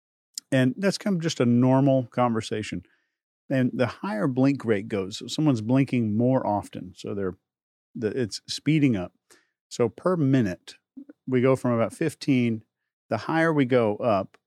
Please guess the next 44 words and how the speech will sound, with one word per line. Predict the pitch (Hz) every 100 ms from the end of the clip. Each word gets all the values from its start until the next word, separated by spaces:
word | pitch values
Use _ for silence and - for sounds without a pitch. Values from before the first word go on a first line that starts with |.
| _ _ _ _ _ _
the | 131 120
more | 131 139
stressed | 135 - - 117 113 -
a | 95
person | 104 95 - 87 82 - _
is | 131 95 87
in | 92
a | 87
conversation. | 92 80 - - - 90 - _ _ _ -
And | 113
I've | 131 190 170
seen | 156 135 120
blink | 113 123 -
rates | 110 107
in | 123
excess | 110 - - 123 -
of | 101
a | 95
hundred | - 196 202 85 - _
on | 131 147 160
the | 151
behavior | 139 143 170 226
panel | 143 90 71 - _
where | 127 127
it | 135
go, | 143 - _ - _
where | 127 135 135
their | 139 127 123
blink | 113 160 156
rate's | 135 120 - _ -
pretty | 165 214
normal. | 139 160 185 131 104 - _ _ -
And | 123 110
right | 123 175 196
as | 160
one | 160 160
little | 165 151
topic | 156 147 - 143
comes | - 123 117
up, | 113 104
it | 135
goes | 131 131
from, | - 117 117
like, | 110 107